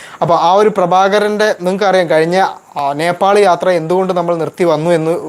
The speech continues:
ചോദിച്ചിട്ടുണ്ടെങ്കിൽ ആ ഒരു പ്രഭാകരൻ ഇനി മുന്നോട്ടേക്കുള്ള യാത്രയ്ക്ക്, ലോങ് യാത്രകൾക്ക്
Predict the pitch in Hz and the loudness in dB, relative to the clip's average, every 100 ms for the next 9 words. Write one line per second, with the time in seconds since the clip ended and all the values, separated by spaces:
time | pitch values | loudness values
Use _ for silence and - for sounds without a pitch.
0 | 143 135 139 160 165 185 180 170 175 175 | -10 -12 -4 0 0 0 0 0 2 2
1 | 170 175 165 156 165 170 180 185 185 165 | 2 2 0 0 2 2 2 0 -4 -6
2 | 175 180 165 170 170 190 190 185 180 160 | -4 -2 -2 -2 -2 -2 0 2 2 2
3 | 156 175 160 175 - 147 151 220 254 247 | 0 -4 -2 -4 -4 -4 2 4 4 2
4 | 180 170 185 185 185 190 | 2 0 -2 -2 -2 -4